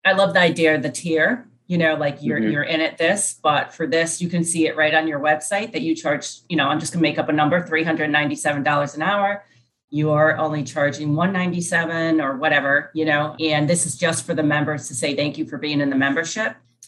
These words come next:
Speaker 1: And if you got overwhelmed, I mean, I guess there would be a way that you could then sprinkle it in or put it out there sparsely instead of like, "Oh boy, like everyone's really taking advantage of this," then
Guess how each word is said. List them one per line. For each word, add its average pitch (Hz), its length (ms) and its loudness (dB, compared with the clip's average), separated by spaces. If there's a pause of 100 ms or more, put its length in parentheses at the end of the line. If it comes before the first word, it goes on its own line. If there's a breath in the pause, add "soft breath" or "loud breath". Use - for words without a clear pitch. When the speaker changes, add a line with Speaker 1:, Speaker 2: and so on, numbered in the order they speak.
Speaker 1:
And 196 400 6
if 208 80 2
you 240 80 6
got 294 220 4
overwhelmed, 233 720 4
I 190 140 0
mean, 180 220 -2
I 170 60 0
guess 175 240 -2
there 190 100 -4
would 175 160 0
be 165 140 0
a 165 60 6
way 156 220 2
that 156 180 -2
you 170 180 -6
could - 220 -2
then 156 240 2
sprinkle 165 540 -2
it 190 120 4
in 254 480 4
or 156 560 4 (460)
put 190 100 -2
it 180 80 2
out 170 180 2
there 170 120 -2
sparsely 233 840 0 (100)
instead 165 380 0
of 151 180 -2
like, 147 380 -4 (420)
"Oh 170 120 2
boy, 143 240 2
like 139 160 -2
everyone's 160 360 2
really 156 200 2
taking 160 260 -8
advantage 151 400 -2
of 220 80 -4
this," 247 500 2
then 156 640 0